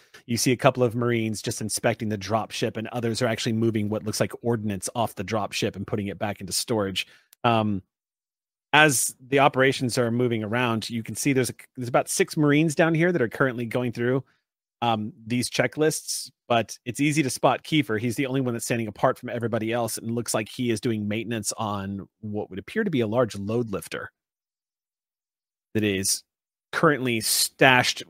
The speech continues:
with about six others kind of up on these racks, and he's going through and running diagnostics on each one.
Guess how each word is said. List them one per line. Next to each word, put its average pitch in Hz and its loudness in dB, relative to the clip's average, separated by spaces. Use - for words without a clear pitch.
with 117 4
about 110 0
six - 0
others 113 2
kind 117 0
of 101 -8
up 127 4
on 107 -2
these 101 -2
racks, - 0
and 113 -2
he's 113 -2
going 127 6
through 127 6
and 117 2
running 110 2
diagnostics 104 0
on 101 -2
each 95 -6
one. 95 -6